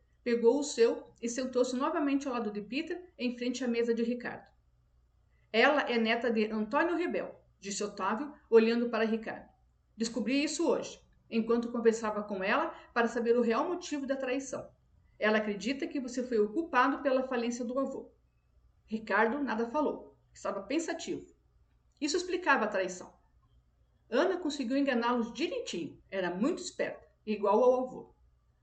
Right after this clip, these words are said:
pensava Ricardo, enquanto Otávio contava em detalhes sua conversa com a moça.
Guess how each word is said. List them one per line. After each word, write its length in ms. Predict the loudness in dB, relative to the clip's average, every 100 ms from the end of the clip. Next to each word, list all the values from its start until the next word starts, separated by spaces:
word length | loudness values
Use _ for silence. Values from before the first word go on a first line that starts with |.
| _ _
pensava 380 | -2 0 -2 0
Ricardo, 580 | -2 0 2 2 0 -8 -12
enquanto 440 | -2 0 2 0 0
Otávio 560 | 0 2 2 0 -4
contava 560 | -4 -4 2 2 2 0
em 120 | -2
detalhes 640 | -2 -2 0 0 0 -4 -14 _
sua 280 | -2 0 2
conversa 420 | 0 0 0 -2
com 120 | -6
a 80 | -8
moça. 340 | -10 -16 -20